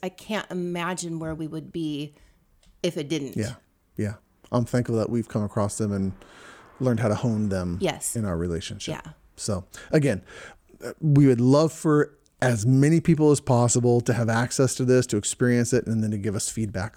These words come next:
Speaker 2: on
Speaker 1: Yeah.
Speaker 2: it. So secure marriage dot com, secure marriage dot com, top of the page is where you'll be able to access the Relationship Roadmap program.
Speaker 1: Yes.
Speaker 2: And you can start to change your relationship today.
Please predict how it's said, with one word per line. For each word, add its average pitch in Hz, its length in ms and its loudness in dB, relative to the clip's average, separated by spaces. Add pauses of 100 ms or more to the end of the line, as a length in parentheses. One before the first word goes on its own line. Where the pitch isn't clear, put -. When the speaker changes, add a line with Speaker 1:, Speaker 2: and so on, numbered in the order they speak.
Speaker 2:
on 92 180 -4
Speaker 1:
Yeah. 98 60 -2
Speaker 2:
it. - 80 -10
So 98 260 0
secure - 420 2
marriage 139 380 4
dot - 240 0
com, 92 320 -2 (220)
secure 156 560 4
marriage 135 480 4
dot 120 260 0
com, 107 340 0 (300)
top 117 220 0
of 131 80 0
the 135 80 4
page 110 400 0
is 107 120 -4
where 107 280 2
you'll 110 140 0
be 110 100 2
able 110 140 2
to - 140 0
access 107 640 0 (380)
the 107 240 0
Relationship 107 720 -2
Roadmap 104 600 0 (200)
program. 101 640 -2 (180)
Speaker 1:
Yes. - 360 -12
Speaker 2:
And 107 560 -2 (540)
you 117 180 0
can 120 80 0
start 110 260 -2
to 113 60 -6
change 104 340 -2
your 113 100 0
relationship 107 760 0 (960)
today. 92 360 -2